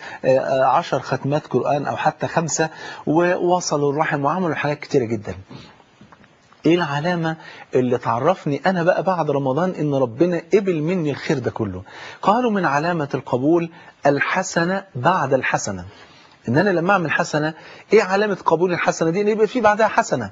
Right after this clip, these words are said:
فمن علامات القبول يمكن أكتر ثلاث أعمال بتقدر تعرف إذا كان ربنا قبل منك العمل ولا ما قبلوش، ثلاث حاجات:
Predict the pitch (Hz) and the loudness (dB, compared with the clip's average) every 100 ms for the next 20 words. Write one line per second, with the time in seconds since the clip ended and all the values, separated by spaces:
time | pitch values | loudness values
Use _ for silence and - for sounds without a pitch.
0 | - - - - - 139 156 135 143 175 | -12 -18 -18 -2 2 4 4 2 2 4
1 | 262 220 - 160 214 196 208 214 208 254 | 2 2 2 2 2 0 0 -2 0 0
2 | - - 202 143 - 202 185 - 139 131 | -2 2 2 2 0 0 0 -4 -2 0
3 | 165 170 170 - - - 127 226 214 151 | 0 0 -2 -10 -14 -2 2 4 2 0
4 | 131 185 175 151 135 131 - 185 139 120 | -2 0 0 0 -4 -4 -2 -2 -2 -2
5 | 170 165 131 - 185 151 147 175 165 151 | 0 0 -2 -2 0 -2 -2 -2 -4 -4
6 | 127 139 160 127 143 196 170 160 - 143 | -2 0 0 2 2 2 0 0 0 0
7 | 151 202 - - - - 208 170 - 151 | 0 0 -4 -14 -10 2 2 2 -2 0
8 | 107 87 | -2 -6